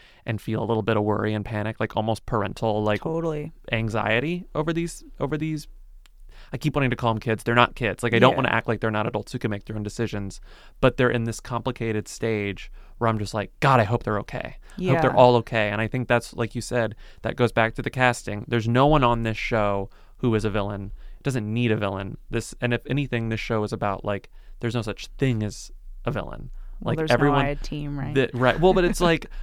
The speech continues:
Speaker 1: but, you know, like, and I think I was sort of hesitant about getting too into this show because I'm in the camp of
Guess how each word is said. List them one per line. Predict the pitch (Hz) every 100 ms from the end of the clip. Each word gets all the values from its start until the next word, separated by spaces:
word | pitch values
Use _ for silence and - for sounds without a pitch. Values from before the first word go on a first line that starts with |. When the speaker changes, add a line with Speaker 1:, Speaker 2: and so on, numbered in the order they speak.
| -
Speaker 1:
but, | -
you | -
know, | 151 143
like, | 135 127 -
and | - 127
I |
think | 123 - 127 131 - - -
I | 117
was | 120 117
sort | - 117
of | 117
hesitant | 104 113 127 110 107
about | 110 98 - - - - - - - - - - - -
getting | 147 120 113
too | - 123
into | 117 135
this | 139
show | - 135
because | 127 - 113 -
I'm | 104 104 107 -
in | 113 107
the |
camp | 107 110 104
of | 104 90 -